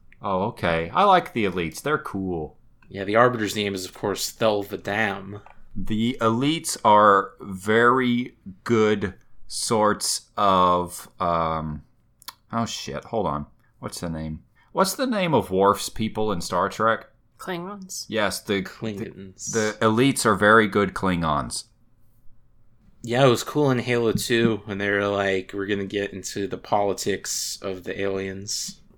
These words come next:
Speaker 3: Did
Speaker 1: And
Speaker 3: that go anywhere?
Speaker 2: Yeah, they
Speaker 1: It
Speaker 2: got a civil war.
Speaker 1: Yeah, they got a civil
Speaker 2: Continued
Speaker 1: war.
Speaker 2: into Halo three.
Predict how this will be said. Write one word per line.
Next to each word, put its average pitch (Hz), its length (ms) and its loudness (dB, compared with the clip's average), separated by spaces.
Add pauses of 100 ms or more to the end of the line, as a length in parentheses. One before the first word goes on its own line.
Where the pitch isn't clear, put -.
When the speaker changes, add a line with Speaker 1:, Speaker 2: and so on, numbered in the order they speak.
(100)
Speaker 3:
Did 175 80 -2
Speaker 1:
And 170 80 0
Speaker 3:
that 220 120 2
go 208 160 4
anywhere? 226 640 -2 (640)
Speaker 2:
Yeah, 113 440 0 (140)
they 101 280 2
Speaker 1:
It 95 100 -4
Speaker 2:
got 101 240 0
a 95 60 -6
civil 101 400 -4
war. 104 380 -2 (120)
Speaker 1:
Yeah, 87 220 -2
they 87 100 0
got 101 180 2
a 98 40 2
civil 101 260 0
Speaker 2:
Continued 98 80 0 (120)
Speaker 1:
war. - 40 -6
Speaker 2:
into - 40 -8
Halo 101 240 -4
three. 95 400 -8